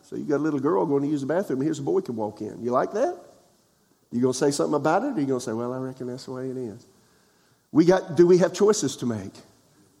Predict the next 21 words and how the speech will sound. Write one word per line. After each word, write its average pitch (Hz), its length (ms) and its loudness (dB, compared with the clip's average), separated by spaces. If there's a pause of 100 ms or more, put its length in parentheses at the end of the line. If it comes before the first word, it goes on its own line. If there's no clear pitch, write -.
(180)
Yes, - 300 -14
we 110 140 -4
do. 113 560 0
Y'all, 117 260 -6
we 107 140 -6
do. 113 420 -2 (400)
So 190 160 4
he 202 80 8
said, 190 220 4
"Many 185 320 4
will 160 160 2
turn 185 260 2
away 170 260 2
from 110 300 -6
me." 107 120 -4
Why? 190 280 2 (260)
Because 160 380 0
the 131 80 2
pressure's - 640 -10
too - 220 -14
strong. - 580 -18